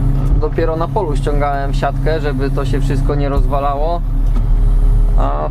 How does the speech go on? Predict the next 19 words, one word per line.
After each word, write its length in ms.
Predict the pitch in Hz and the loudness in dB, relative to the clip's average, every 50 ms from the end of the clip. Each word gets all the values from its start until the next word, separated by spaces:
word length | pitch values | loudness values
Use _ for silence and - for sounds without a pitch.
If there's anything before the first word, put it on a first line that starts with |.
| 135 139 | -4 -2
teraz 340 | 143 139 143 147 147 143 - - - - - - - - - - - - - - - - - - - | -2 -2 -2 -2 -2 -2 -2 0 2 2 2 2 2 2 2 0 2 2 2 2 4 4 4 2 2
jak 200 | 139 135 131 - | 2 2 2 2
już 140 | 139 127 - | 2 2 2
mamy 340 | 139 139 139 135 131 131 127 | 0 0 0 0 0 0 0
normalnie 640 | 123 127 127 131 135 131 135 139 139 139 135 135 135 | 0 0 0 0 0 0 0 -2 -2 -2 -2 -2 0
przyczepy 520 | - - - - 143 135 - - 139 135 | 0 0 0 0 0 0 0 0 2 2
i 120 | 135 131 | 0 2
są 280 | 135 - 127 127 127 127 | 2 2 2 2 2 0
borty, 380 | 139 143 147 143 139 139 135 135 135 | 0 0 0 0 0 0 0 0 0
to, 200 | 135 127 127 120 - - - - 131 - - - 135 135 135 - - - - - 139 | 0 0 0 0 0 0 2 2 2 2 2 2 2 2 2 2 2 0 0 0 0
to 80 | 131 | 0
będziemy 480 | 127 135 135 135 131 135 135 135 135 135 | 0 0 0 0 0 0 0 -2 0 0
w 100 | 135 135 | 0 0
taki 240 | 135 131 135 135 135 | 0 0 0 0 2
sposób, 400 | - - 135 135 135 139 131 - - - - - - - - - - 110 - - - - - - - 135 - - 139 | 2 2 2 2 0 0 0 0 0 0 0 0 2 2 2 2 2 2 2 2 2 2 2 2 2 2 2 2 0
że 220 | 139 - 131 131 | 0 0 0 0
ściągamy 560 | - - 139 135 135 131 131 131 131 127 - | 0 0 0 0 0 0 0 0 0 0 0
od 140 | 131 127 131 | 0 0 0
razu 440 | 143 147 147 143 135 135 139 135 | 0 -2 -2 -2 -2 0 0 0